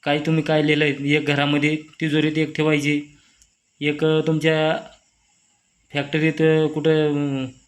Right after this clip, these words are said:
दुकान असेल, फर्निचरचं दुकान असेल,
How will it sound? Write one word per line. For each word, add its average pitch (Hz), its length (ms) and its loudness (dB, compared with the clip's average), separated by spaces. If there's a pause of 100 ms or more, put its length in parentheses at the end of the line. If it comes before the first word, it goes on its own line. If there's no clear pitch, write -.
(260)
दुकान 147 280 0
असेल, 147 400 0
फर्निचरचं 147 680 -2
दुकान 147 280 -4
असेल, 139 380 -2